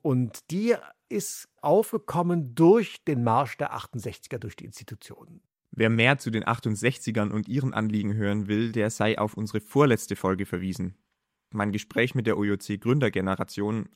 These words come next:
Speaker 2: alles Alt-achtundsechziger, ist sehr hörenswert.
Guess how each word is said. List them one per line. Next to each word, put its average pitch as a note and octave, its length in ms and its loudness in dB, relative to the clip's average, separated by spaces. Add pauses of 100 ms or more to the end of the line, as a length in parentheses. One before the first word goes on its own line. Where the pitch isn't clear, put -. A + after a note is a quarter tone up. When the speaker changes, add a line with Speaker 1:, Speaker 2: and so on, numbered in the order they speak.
Speaker 2:
alles B2+ 300 0
Alt-achtundsechziger, G2+ 1160 -2
ist - 340 -10
sehr F#2 260 2
hörenswert. G2 580 -4